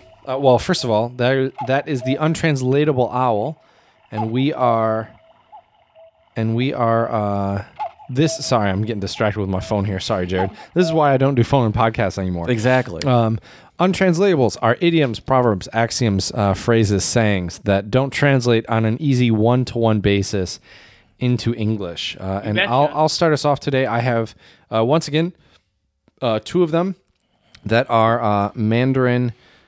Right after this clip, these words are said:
Speaker 1: Chinese and I thought I had them up here, but I have them here. So it's all fu-, it's all
Speaker 2: Okay.
Speaker 1: good. It's all good. Uh, okay. My first one for you, Jared, is, um, Shuba.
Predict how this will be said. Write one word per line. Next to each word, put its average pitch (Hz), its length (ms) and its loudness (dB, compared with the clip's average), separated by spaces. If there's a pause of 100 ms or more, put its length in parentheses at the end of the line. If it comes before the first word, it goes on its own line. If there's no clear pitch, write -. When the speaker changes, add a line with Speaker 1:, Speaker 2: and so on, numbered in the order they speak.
(180)
Speaker 1:
Chinese 135 880 -4 (300)
and 113 300 -2
I 98 120 -6
thought 135 340 -6
I 120 120 -4
had 120 120 0
them 117 160 0
up 151 200 -2
here, 165 520 -2
but 117 300 2
I 113 180 0
have 123 180 0
them 135 140 -6
here. 160 160 -4
So 120 180 -6
it's 120 120 -6
all 127 100 -2
fu-, - 120 -6
it's 131 200 0
all 185 80 4
Speaker 2:
Okay. 160 120 0
Speaker 1:
good. 104 100 -6
It's - 140 -10
all 113 120 -2
good. 110 220 -6 (400)
Uh, 98 260 -2
okay. 135 320 0 (340)
My 120 140 4
first 208 320 0
one 175 100 4
for 143 220 2
you, 127 140 4
Jared, 113 420 4
is, 110 380 2
um, 104 400 -2 (760)
Shuba. 127 600 0